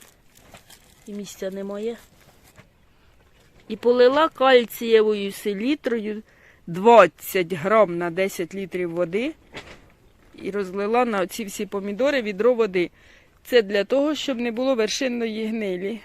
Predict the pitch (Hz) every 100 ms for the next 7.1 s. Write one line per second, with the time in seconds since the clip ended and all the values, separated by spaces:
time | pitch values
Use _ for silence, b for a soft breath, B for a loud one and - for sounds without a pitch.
0 | - 226 277 302 453 381 - 240 214 190
1 | 190 196 190 202 254 208 - 208 175 -
2 | 208 233 214 196 190 190 175 170 180 339
3 | - 233 262 - 214 202 180 254 269 190
4 | 220 240 226 208 208 202 165 156 151 -
5 | 190 b b b b _ - 240 285 302
6 | 262 214 262 247 220 220 165 160 151 214